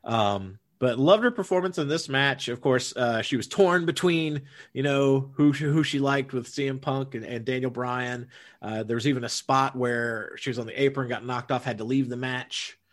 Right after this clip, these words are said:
uh, and then came back. And then after,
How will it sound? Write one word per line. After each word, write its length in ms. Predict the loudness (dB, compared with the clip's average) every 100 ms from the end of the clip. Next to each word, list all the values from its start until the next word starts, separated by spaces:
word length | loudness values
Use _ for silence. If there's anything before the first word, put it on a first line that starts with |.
| _ _ _ -4
uh, 380 | -2 0 -2 -4
and 160 | -8 -6
then 220 | -8 -8
came 360 | -2 -2 0
back. 520 | 0 2 0 -2 -10 -12
And 180 | -10 -6
then 140 | -6
after, 580 | -4 -4 0 2 2 -2